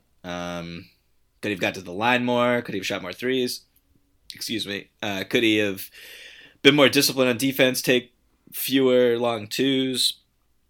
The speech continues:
uh, settled less than he did? Uh, yeah, sure, all that. But, like, he's just so skilled. Like,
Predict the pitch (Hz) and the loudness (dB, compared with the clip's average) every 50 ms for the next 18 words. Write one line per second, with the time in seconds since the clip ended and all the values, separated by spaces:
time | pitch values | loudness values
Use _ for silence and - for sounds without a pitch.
0 | _ _ _ _ _ - - 104 98 95 92 98 90 - - - - - - 127 | _ _ _ _ _ -12 -10 -8 -6 -6 -6 -8 -10 -6 0 2 4 6 6 6
1 | 120 123 123 123 123 120 120 113 - - - - - - - - 95 110 127 127 | 6 6 4 4 2 2 -2 -4 -6 -8 -6 -8 -10 -12 -12 -6 0 2 2 2
2 | - - - 120 123 127 123 120 107 117 120 120 120 120 120 120 120 117 127 127 | 2 0 -4 -4 -6 -4 -6 -6 -4 -2 0 0 2 2 2 0 -2 -4 -10 -18
3 | - _ _ _ - 98 98 95 - - - - - - 117 185 185 143 101 87 | -20 _ _ _ -12 -10 -10 -10 -10 -12 -16 -18 -8 -2 2 4 4 4 2 0
4 | 85 - - 156 147 131 101 95 101 104 101 98 92 90 87 85 78 - _ _ | -2 -2 0 0 0 0 0 -2 -4 -4 -4 -6 -8 -10 -12 -14 -16 -18 _ _
5 | - - 113 101 113 110 104 98 90 - - - - - - _ - _ _ _ | -12 -10 -8 -4 -4 -2 -2 -4 -6 -8 -14 -20 -20 -20 -20 _ -20 _ _ _
6 | - - - - - - - _ _ _ _ _ _ _ _ _ _ _ - 156 | -20 -20 -20 -20 -20 -20 -20 _ _ _ _ _ _ _ _ _ _ _ 2 2
7 | 147 151 165 160 - - - 170 160 160 135 - - - - - 113 123 139 139 | 2 4 4 4 4 4 6 6 4 4 4 2 0 0 0 -2 -2 -2 0 -2
8 | 120 95 95 98 95 87 - - | -2 -4 -6 -8 -8 -8 -10 -12